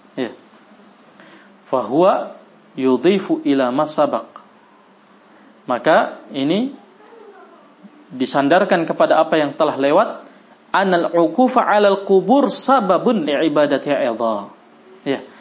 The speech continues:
bahwa i'tikaf, tirakatan atau apa lagi bahasanya? Bahasa kita. Semedi, menetap, ya, di kuburan-kuburan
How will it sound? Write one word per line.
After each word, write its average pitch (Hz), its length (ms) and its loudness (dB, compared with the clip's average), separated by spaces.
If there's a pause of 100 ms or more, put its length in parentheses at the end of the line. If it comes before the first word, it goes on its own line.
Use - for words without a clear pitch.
(300)
bahwa 131 480 0
i'tikaf, 147 720 -4 (720)
tirakatan 139 960 -2
atau 151 160 -8
apa 180 160 -6
lagi 151 160 -8
bahasanya? 165 320 -10 (400)
Bahasa 135 160 -12
kita. 139 240 -8 (680)
Semedi, 151 920 -4 (720)
menetap, 151 640 -2
ya, 151 240 2 (840)
di 247 360 2 (160)
kuburan-kuburan 226 1040 2